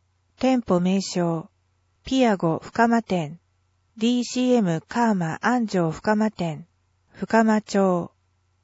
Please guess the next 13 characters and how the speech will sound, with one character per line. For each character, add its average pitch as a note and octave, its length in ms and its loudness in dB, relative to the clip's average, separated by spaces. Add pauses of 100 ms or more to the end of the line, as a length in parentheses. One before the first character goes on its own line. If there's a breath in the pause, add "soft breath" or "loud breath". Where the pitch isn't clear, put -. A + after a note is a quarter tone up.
(520)
場 F3+ 140 0
所、 A#3 320 2 (180)
問 B3 240 4
い B3 60 4
合 A#3 80 4
わ A3+ 140 4
せ、 G#3 300 -4 (500)
県 C4+ 280 0
商 A#3+ 300 2
業 A#3+ 260 4
流 A3+ 240 2
通 A3 260 -2
課、 F#3 340 -8